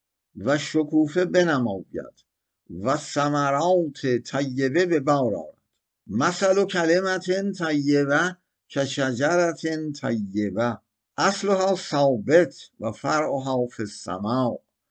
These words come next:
و تعطی اکلها فی کل حین. ملاحظه کن که این سدره طوبی چگونه معرض کلنگ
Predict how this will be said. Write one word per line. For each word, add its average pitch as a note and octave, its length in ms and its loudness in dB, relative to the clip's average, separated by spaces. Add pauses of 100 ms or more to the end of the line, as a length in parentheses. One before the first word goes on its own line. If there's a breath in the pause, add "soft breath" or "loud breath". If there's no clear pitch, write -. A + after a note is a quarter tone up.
(760)
و C#3+ 260 2
تعطی D#3 680 4
اکلها D3 1000 4
فی C3 220 -6
کل C3+ 280 0
حین. F2+ 320 -8 (480)
ملاحظه D3+ 800 0
کن A#2 300 -8 (480)
که - 140 -4
این D3+ 240 0
سدره C#3+ 680 0
طوبی D3+ 680 0 (640)
چگونه F3+ 720 2
معرض F#3 560 2
کلنگ D3 1080 2